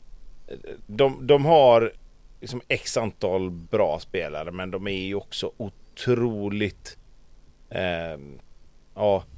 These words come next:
naiv i ett s-, sätt att, att uttrycka det, men det är inte heller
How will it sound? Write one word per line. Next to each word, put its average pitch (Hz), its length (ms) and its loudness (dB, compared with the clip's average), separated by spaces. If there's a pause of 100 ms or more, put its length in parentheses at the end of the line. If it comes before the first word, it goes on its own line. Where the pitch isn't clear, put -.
(680)
naiv 151 600 6
i 160 160 2
ett - 200 2
s-, - 560 -8
sätt - 340 -2
att, 110 340 2
att 117 220 0
uttrycka 98 640 -2
det, 98 260 2 (320)
men 123 180 -2
det 139 60 0
är - 20 0
inte 143 200 -4
heller 123 460 0